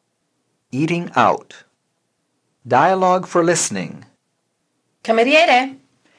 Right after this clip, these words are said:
Speaker 1: Eccomi, va tutto bene?
Speaker 2: Sì, benissimo, tutto era buonissimo.
Speaker 1: Grazie, signori.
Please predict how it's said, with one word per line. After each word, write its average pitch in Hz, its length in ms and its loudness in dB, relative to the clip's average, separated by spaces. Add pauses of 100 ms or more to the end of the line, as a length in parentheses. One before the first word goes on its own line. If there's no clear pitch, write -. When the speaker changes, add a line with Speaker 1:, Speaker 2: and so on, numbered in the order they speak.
(140)
Speaker 1:
Eccomi, 170 600 -2 (220)
va 123 220 -2
tutto 226 320 -2
bene? 117 500 -4 (920)
Speaker 2:
Sì, 320 420 -6
benissimo, 185 720 -6
tutto 233 260 -4
era 160 140 2
buonissimo. 208 720 -4 (580)
Speaker 1:
Grazie, 135 560 0
signori. 104 640 -6